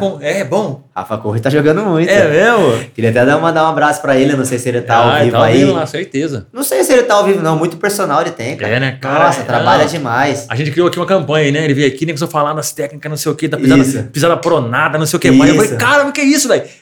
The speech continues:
Speaker 1: Ele que não, tem, tem que fazer isso, cara. Eu falei assim, "Ó, tem vaga aí?" "Não."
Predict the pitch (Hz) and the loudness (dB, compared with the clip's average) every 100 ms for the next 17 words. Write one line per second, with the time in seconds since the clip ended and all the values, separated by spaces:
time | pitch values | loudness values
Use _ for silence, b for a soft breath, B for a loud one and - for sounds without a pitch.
0 | - 160 156 196 190 185 - 185 196 240 | -6 -4 -2 -2 -2 -4 -2 0 0 0
1 | 220 220 147 143 175 175 165 151 104 - | -2 -2 -2 -2 -4 -6 -6 -4 -6 -12
2 | _ _ _ - 170 143 135 139 139 - | _ _ _ -10 -6 -2 0 0 0 -4
3 | 104 117 110 - | -8 -6 -6 -8